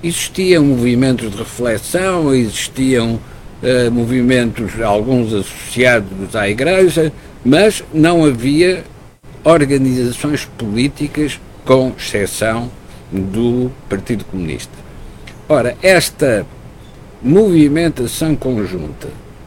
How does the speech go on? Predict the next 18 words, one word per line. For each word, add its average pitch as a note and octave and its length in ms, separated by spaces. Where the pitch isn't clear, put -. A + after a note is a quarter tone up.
de A#2+ 100
militares B2+ 600
que - 100
se - 120
dividem G#2+ 880
e D3 120
de C3+ 120
partidos C3+ 840
que - 140
se - 60
formam G#2 640
é E3 140
o D#3+ 80
que - 160
vai F3 280
explicar B2+ 840
o D3 80
processo D#3+ 960